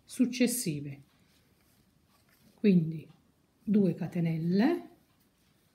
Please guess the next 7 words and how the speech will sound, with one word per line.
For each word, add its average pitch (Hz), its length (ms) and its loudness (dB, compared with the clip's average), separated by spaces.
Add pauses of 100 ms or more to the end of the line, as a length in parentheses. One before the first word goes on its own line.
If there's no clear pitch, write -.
(420)
carico, 190 840 0 (260)
chiudo, 208 680 2
catenella 196 800 0
e 262 240 -2
tre 320 220 2
asole 202 420 -2
successive. - 880 -4